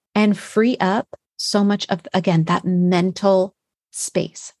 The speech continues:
that mental bandwidth that just takes up, there's so many things to do, especially as moms, especially as moms and business owners,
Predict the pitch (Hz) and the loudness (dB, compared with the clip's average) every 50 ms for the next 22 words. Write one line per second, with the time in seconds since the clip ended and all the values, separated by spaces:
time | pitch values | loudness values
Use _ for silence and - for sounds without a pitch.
0 | _ - - - - 190 175 180 - - 214 208 208 - - - 165 170 160 156 | _ -6 -6 -4 0 0 0 0 0 0 0 0 0 0 -4 -2 0 0 2 4
1 | 165 165 165 160 - - - - _ _ _ - - _ _ _ _ - 196 185 | 2 2 0 -2 -4 -6 -6 -10 _ _ _ -20 -20 _ _ _ _ 0 0 0
2 | - - - 196 - - - - - - - 247 247 - - 240 - - 175 165 | 0 -4 -6 -6 -8 -10 -12 -12 -12 -6 -4 -4 -2 0 -2 -4 -2 -2 -4 -6
3 | - - - 220 220 220 220 202 214 208 185 - - 170 170 160 - - 262 262 | -4 -4 -2 0 2 2 2 2 0 -4 -4 -4 -6 -8 -8 -8 -6 -2 -2 0
4 | 247 - - 277 254 226 208 - 185 170 165 160 151 143 151 - - - - 254 | 0 2 2 2 2 2 2 2 2 2 2 2 0 -2 -6 -8 -10 -6 -2 -2
5 | 254 - - 269 254 220 196 190 185 180 175 170 165 165 - 202 208 220 220 208 | -2 0 2 0 0 2 2 2 2 2 2 2 0 -2 -2 -2 0 0 2 0
6 | 220 196 196 202 185 175 - 185 175 160 151 151 160 | 0 0 0 -2 -2 0 0 0 0 0 0 -2 -6